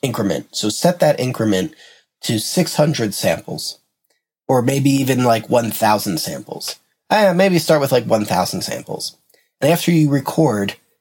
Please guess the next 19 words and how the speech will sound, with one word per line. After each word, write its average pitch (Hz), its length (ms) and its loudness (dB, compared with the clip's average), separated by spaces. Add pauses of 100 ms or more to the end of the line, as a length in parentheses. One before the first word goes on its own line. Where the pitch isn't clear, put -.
(120)
shift - 460 0
it 151 120 4
in 123 360 0
each 151 220 2
direction, 113 560 0 (920)
back, 127 300 2 (140)
forth, 113 420 0 (320)
and 127 140 0
just 156 360 -2 (540)
take 202 240 -2
note 180 240 4
of 143 140 -2
the 107 80 0
feel - 640 -4 (460)
and 117 120 -2
how 139 160 2
the 120 100 -2
feel 147 460 0
changes. - 720 -6